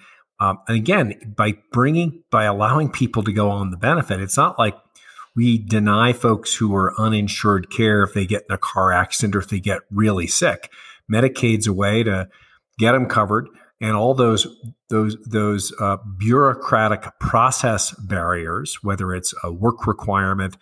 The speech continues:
or unnecessary paperwork or multiple forms of I D, all of which were set up under the disguise of integrity. Wh-, what it really is, is creating bureaucracy, which prevented folks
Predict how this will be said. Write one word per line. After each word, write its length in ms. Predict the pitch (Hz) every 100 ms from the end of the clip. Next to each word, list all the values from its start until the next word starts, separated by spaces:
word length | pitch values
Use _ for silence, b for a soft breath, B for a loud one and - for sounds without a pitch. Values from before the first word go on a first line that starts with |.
| B B B B
or 280 | - 104 101 -
unnecessary 840 | 120 117 110 - 107 113 101 95
paperwork 720 | - 110 107 101 101 98 - -
or 460 | 107 101 101 98 90 b b b _
multiple 580 | 113 117 123 - 117 110
forms 480 | - 107 104 101 -
of 280 | - 104 95
I 280 | - 101 101
D, 400 | 107 101 98 95 b b b
all 280 | 123 156 185
of 80 | 139
which 260 | 120 117 -
were 80 |
set 220 | 104 120 110
up 140 | 101 -
under 260 | 104 101
the 280 | 95 98 92 95
disguise 1120 | 110 - - 117 117 120 120 110 104 92 - -
of 420 | 110 101 98 92 90
integrity. 720 | 98 95 - 196 151 104 85
Wh-, 440 | 95 101 - 107 107
what 140 | 107
it 80 | 101
really 400 | 131 160 101 92
is, 160 | 92 92
is 100 | 92
creating 420 | - 107 98 90
bureaucracy, 680 | 90 92 107 139 - - 95
which 200 | 98 -
prevented 440 | 104 101 104 101
folks 440 | - 104 95 -